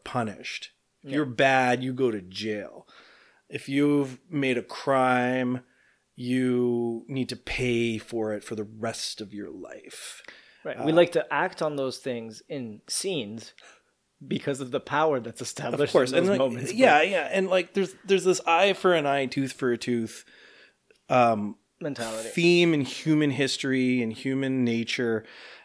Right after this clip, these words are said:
Speaker 1: And realistically, and I have found, and, and it's written in this agreement, if you fuck up,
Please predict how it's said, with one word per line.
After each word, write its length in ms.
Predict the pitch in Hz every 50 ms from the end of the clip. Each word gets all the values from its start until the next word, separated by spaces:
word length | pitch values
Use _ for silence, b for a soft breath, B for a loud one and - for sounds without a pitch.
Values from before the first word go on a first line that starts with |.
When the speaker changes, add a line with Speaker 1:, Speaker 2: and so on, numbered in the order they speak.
| B B
Speaker 1:
And 440 | 139 139 131 131 127 127 120 120 - - _ _ _ _ _ _ _ _ _ _ -
realistically, 1300 | - 220 185 151 156 180 208 233 247 240 214 175 156 139 - - - 127 - - - 98 80 78 107 - - _ _ _ _ _ _ -
and 100 | 131 123
I 80 | 127
have 140 | 127 120 -
found, 520 | - - 139 131 120 117 110 107 107 110
and, 200 | 117 110 113 113
and 500 | 110 113 113 113 113 110 107 113 117 117
it's 260 | 113 - 131 120 - -
written 280 | 120 131 151 143 156 151
in 120 | 147 139
this 160 | 123 113 -
agreement, 480 | 110 110 113 117 120 120 117 101 92 - B B B B B B B B B B _ _ _ _ _ _ _ -
if 180 | 180 - -
you 60 | 226 202
fuck 340 | - - 240 202 - -
up, 340 | 165 139 120 98 - - _